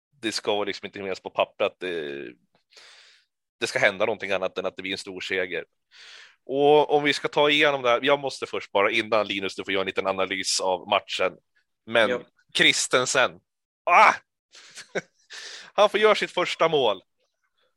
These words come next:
Speaker 1: Och som han gör det, eller som han gör det, han,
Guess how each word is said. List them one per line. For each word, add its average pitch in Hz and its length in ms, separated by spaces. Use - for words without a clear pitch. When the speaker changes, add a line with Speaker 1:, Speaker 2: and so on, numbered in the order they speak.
Speaker 1:
Och 151 140
som 165 260
han 156 160
gör 175 240
det, 92 160
eller 92 240
som 117 340
han 95 140
gör 95 200
det, 92 100
han, 101 260